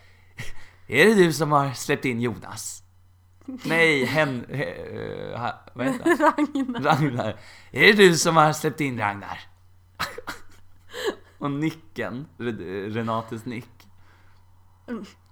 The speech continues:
Speaker 2: Är det du?
Speaker 1: Jag kan, vi, vi, just det, vi skypar ju samtidigt som vi
Speaker 2: Men
Speaker 1: spelar
Speaker 2: alltså,
Speaker 1: in
Speaker 2: din
Speaker 1: det här.
Speaker 2: bild har försvunnit.
Speaker 1: Ja, men jag kan göra den för dig nu, Malin.
Speaker 2: Ja, gör det nu.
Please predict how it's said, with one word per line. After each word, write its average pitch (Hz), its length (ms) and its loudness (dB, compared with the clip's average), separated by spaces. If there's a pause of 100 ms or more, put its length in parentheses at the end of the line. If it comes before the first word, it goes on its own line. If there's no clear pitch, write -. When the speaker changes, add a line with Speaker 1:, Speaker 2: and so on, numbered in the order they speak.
(200)
Speaker 2:
Är 330 160 0
det 339 160 0
du? 220 160 -6 (1300)
Speaker 1:
Jag - 140 -2
kan, 131 140 -2
vi, 123 180 -4
vi, 110 300 -2 (260)
just 123 200 -6
det, 117 60 -8
vi 110 120 -4
skypar 113 580 -4
ju 101 100 -4
samtidigt 98 680 -8
som 92 280 -10
vi 90 220 -8
Speaker 2:
Men 98 80 -8
Speaker 1:
spelar 262 180 -6
Speaker 2:
alltså, - 160 -4
Speaker 1:
in - 60 -6
Speaker 2:
din 311 140 -2
Speaker 1:
det 277 80 -4
här. 320 120 -4
Speaker 2:
bild 233 200 -6
har 214 80 -6
försvunnit. 220 840 -12 (440)
Speaker 1:
Ja, 117 120 -2
men 117 140 -6
jag 113 100 -10
kan 123 120 -10
göra 120 280 -2
den 98 120 -6
för 107 120 -12
dig 98 180 -8
nu, 90 140 -10
Malin. 90 280 -10
Speaker 2:
Ja, 233 140 -4
gör 220 240 -6
det 202 160 -10
nu. 202 120 -14